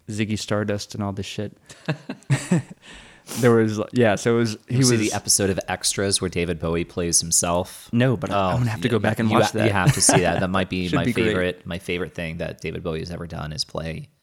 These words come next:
Speaker 2: himself, uh, acting opposite of Ricky Gervais.
Speaker 1: Nice. That's funny. There's another, uh, it's funny that you mentioned that 'cause, um, there's that li-, Life's Short, Life's Too Short or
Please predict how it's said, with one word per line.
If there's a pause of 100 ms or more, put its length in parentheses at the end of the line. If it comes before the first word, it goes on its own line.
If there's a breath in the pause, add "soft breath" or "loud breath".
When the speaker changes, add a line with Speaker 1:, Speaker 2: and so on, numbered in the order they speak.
(140)
Speaker 2:
himself, (320)
uh,
acting
opposite
of
Ricky
Gervais. (520)
Speaker 1:
Nice. (460)
That's
funny. (880)
There's
another,
uh,
it's
funny
that
you
mentioned
that
'cause,
um, (160)
there's
that
li-, (840)
Life's
Short,
Life's
Too
Short
or